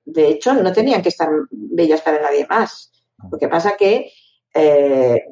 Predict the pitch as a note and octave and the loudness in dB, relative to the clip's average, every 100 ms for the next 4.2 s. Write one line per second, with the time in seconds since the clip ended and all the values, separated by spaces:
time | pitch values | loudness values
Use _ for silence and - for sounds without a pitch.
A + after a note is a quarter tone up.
0 | - D#3 E3 G3 F#3+ F#3 F#3 G#3+ C3+ D#3 | -4 0 0 0 -2 0 0 0 0 2
1 | F3+ - D#3+ E3 F#3 G#3 - _ D3 C#3 | 0 0 0 2 0 -2 -8 _ -10 -8
2 | - D#3 F#3 F#3+ A3 - - F3+ F3 G#3+ | -4 -2 0 -2 -2 -4 -2 0 2 0
3 | A4 - - _ _ D#3 F3 E3 C#3+ C#3 | -2 -6 -20 _ _ -14 -12 -8 -6 -2
4 | F#3+ | -2